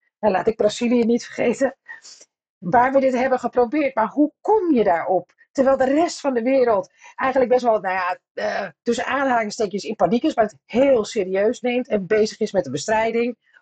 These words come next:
Hoe kom je op zo'n afwijkende visie? Nou, dat zit echt in de cultuur. En die zit ook bij ons in de politiek.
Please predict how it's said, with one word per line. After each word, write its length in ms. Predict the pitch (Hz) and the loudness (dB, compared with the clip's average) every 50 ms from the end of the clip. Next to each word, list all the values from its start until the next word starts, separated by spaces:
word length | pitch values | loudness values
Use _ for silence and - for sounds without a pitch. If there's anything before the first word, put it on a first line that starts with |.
| _ _ | _ _
Hoe 200 | - 285 285 - | 2 2 2 4
kom 240 | - 339 339 339 330 | 2 2 4 4 4
je 160 | 269 233 - | 4 4 4
op 160 | - 233 - | 2 0 -2
zo'n 520 | - - 240 247 262 320 320 302 269 233 | -4 -2 0 2 2 4 2 2 0 0
afwijkende 680 | - 196 220 196 196 233 226 226 233 233 233 196 185 175 | 0 -2 -2 0 0 2 2 2 0 -2 -4 -4 -4 -6
visie? 420 | - - - 262 233 - - 202 185 | -8 -6 -4 -4 -4 -4 -6 -2 0
Nou, 160 | 180 165 165 | 2 2 2
dat 180 | 196 202 - - | 2 0 0 -2
zit 180 | 233 202 - _ _ | -2 -2 -2 _ _
echt 260 | - 226 247 - - | -6 -4 -4 -4 -4
in 140 | - 185 208 | -2 -2 0
de 100 | 180 156 | 0 0
cultuur. 560 | - 220 185 175 - - 175 160 160 160 170 - - - - - - - - | 2 0 0 0 -2 -2 2 4 4 4 2 0 -6 -20 -20 -20 -20 -20 -6
En 100 | - 240 233 | -2 0 2
die 80 | 233 | 2
zit 220 | 208 233 247 233 247 | 2 0 0 2 0
ook 120 | 247 247 - | 0 0 2
bij 120 | 226 208 | 2 2
ons 200 | 196 190 180 - | 2 0 0 -2
in 100 | 202 170 | -2 -4
de 80 | 175 - | -2 0
politiek. 640 | - 190 175 190 - - - 311 - - - - | 2 2 2 0 -2 0 0 0 0 0 -4 -18